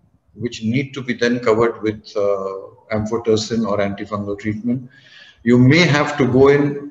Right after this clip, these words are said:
more than once if you feel that you've not been able to clear everything at the same sitting, and, uh, uh,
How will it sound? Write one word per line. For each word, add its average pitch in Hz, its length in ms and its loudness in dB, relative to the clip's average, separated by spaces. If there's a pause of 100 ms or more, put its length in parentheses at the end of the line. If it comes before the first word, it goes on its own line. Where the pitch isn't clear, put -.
(100)
more 143 420 4
than 127 240 4
once 113 560 0
if 110 160 -6
you 117 80 -6
feel 135 340 -6
that 120 180 0
you've 113 160 -2
not 120 280 0
been 110 140 0
able 110 240 -2
to 113 100 -6
clear 110 320 -2
everything 104 400 -6
at 98 120 -12
the 101 80 -8
same 101 240 -8
sitting, 107 380 -14 (840)
and, 110 420 4
uh, 107 460 2
uh, - 1500 -16